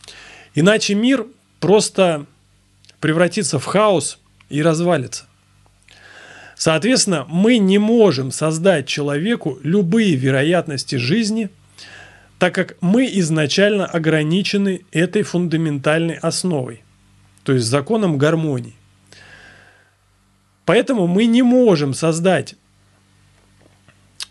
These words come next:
огромное количество вариантов. Мы можем создать только тот вариант, который оптимален с точки зрения гармонии Абсолюта.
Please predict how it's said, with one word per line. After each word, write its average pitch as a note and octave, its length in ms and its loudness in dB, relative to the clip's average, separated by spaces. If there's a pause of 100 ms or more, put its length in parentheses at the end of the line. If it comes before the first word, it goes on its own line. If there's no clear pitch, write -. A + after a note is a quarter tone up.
(640)
огромное F#3+ 520 2
количество E3 440 -2
вариантов. D3+ 560 -2
Мы D3+ 100 -2
можем G3 260 2
создать F3 400 0
только E3+ 280 -2
тот D#3+ 260 0
вариант, D#3+ 420 0
который E3 340 -2
оптимален E3 640 -2
с - 80 -10
точки E3 320 -4
зрения D#3+ 420 0
гармонии C3+ 560 -2
Абсолюта. D3+ 600 -4